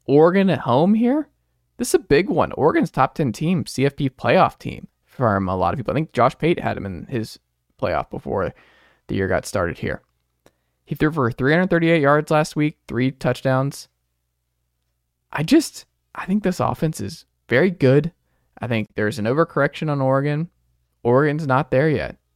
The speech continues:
I, I'm not a, I, I, I think this was the worst case scenario for Oregon right out of the gate, was Texas Tech losing in heartbreaking fashion, throwing the game away, really, against Wyoming late.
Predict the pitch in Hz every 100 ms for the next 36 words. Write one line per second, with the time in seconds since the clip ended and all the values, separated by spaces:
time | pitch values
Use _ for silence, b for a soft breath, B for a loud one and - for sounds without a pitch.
0 | _ _ - 127 151 170 151 - 123 127
1 | 127 151 156 160 - _ - 120 110 127
2 | - 131 135 135 - 139 - 139 123 117
3 | 127 - 143 - 120 120 110 - 95 92
4 | 101 95 - - _ - 104 101 104 87
5 | 80 - _ - - 104 - 120 - 107
6 | 104 104 101 98 87 b b b b -
7 | 104 120 143 - 104 110 113 107 87 -
8 | 123 151 180 - 170 208 139 127 123 101
9 | 73 73 71 60 - _ _ _ _ 95
10 | 107 101 - 104 85 85 82 71 76 67
11 | 65